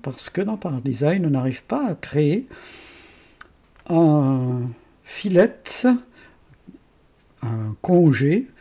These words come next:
euh, avec un rayon progressif dans Part Design. Moi, j'ai essayé de le faire à l'aide d'un, d'un balayage soustractif, mais après,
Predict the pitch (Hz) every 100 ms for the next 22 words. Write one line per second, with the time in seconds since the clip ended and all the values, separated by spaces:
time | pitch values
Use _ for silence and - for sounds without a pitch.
0 | - - _ _ 139 123 110 110 - _
1 | _ _ _ - 139 143 147 127 143 143
2 | 135 - 175 139 135 - 180 220 - -
3 | - _ _ _ 143 127 147 180 170 -
4 | 139 113 107 104 107 110 - - - -
5 | _ _ _ _ _ 143 180 185 160 190
6 | 175 160 160 - 185 185 156 - _ _
7 | _ _ _ _ _ 175 175 160 160 156
8 | 135 143 131 127 151 170 135 127 175 143
9 | 135 123 120 117 117 113 110 107 - -
10 | - 120 131 120 131 127 120 - 127 -
11 | 131 - 247 302 - - - - _ 131
12 | 127 - 175 202 220